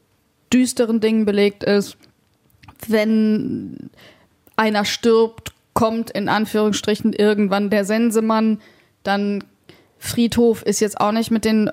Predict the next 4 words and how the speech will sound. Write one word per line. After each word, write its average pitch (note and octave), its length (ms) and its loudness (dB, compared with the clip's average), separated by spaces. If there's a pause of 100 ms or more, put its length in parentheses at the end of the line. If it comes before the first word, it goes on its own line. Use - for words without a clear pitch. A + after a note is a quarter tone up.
positivsten G#3+ 960 0
Attributen G#3 720 -2
belegt. G#3 580 -2 (480)
Ähm, G3 520 0